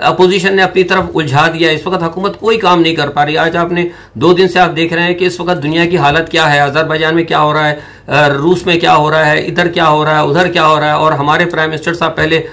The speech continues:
अ, हाईवे के मसले में फंसे हुए थे, अब अपोजिशन के अंदर फंस, फंस गए आके। अ, तो जो इमरान खान की जो हैसियत है, जैसे मैंने पहले कहा था कि इस वक्त तो इमरान खान की एक पर्सनैलिटी है और पाकिस्तान एक बहुत बड़ा मुल्क है,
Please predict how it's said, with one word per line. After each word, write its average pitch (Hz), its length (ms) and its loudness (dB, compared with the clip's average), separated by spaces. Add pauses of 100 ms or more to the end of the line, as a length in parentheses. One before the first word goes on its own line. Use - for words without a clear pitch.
(240)
अ, 135 260 0
हाईवे 151 260 0
के 175 100 2
मसले 165 260 0
में 175 100 2
फंसे 156 260 -4
हुए 170 100 0
थे, 175 120 2
अब - 260 -2
अपोजिशन 165 420 -2
के 160 60 -2
अंदर 156 160 -4
फंस, 143 340 -6
फंस 139 120 -2
गए 139 180 -2
आके। 113 560 -6 (240)
अ, 135 120 0
तो 170 140 2
जो 180 120 4
इमरान 180 280 2
खान 190 200 0
की 196 80 -2
जो 190 100 0
हैसियत 160 340 0
है, 196 60 0
जैसे 170 180 -6
मैंने 175 160 -2
पहले 170 280 0
कहा 170 140 0
था 180 120 -4
कि - 100 -6
इस - 180 -4
वक्त 190 140 -4
तो - 160 -6
इमरान 175 260 0
खान 196 180 0
की 202 80 -2
एक 208 100 -2
पर्सनैलिटी 160 600 -2
है - 60 2
और - 140 -6
पाकिस्तान 180 460 0
एक 175 160 -2
बहुत 156 180 0
बड़ा 175 160 2
मुल्क 135 300 -2
है, 175 200 -2